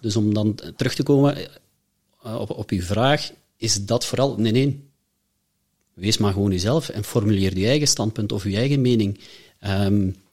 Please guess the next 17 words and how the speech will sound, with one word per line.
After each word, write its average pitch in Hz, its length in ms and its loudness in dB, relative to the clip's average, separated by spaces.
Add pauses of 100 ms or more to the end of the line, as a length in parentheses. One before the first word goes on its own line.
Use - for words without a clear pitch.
(240)
uiteraard - 400 -6
op 104 100 -4
een 101 120 0
respectvolle 107 520 0
manier 117 380 2
of 104 100 2
in 104 100 2
welke 104 280 2
context 123 400 -2
dat 107 160 -4
ook 95 120 -6
is. 143 160 0
Maar 123 100 2
dat 120 140 6
is 135 120 4
voor 120 140 2
mij 139 280 6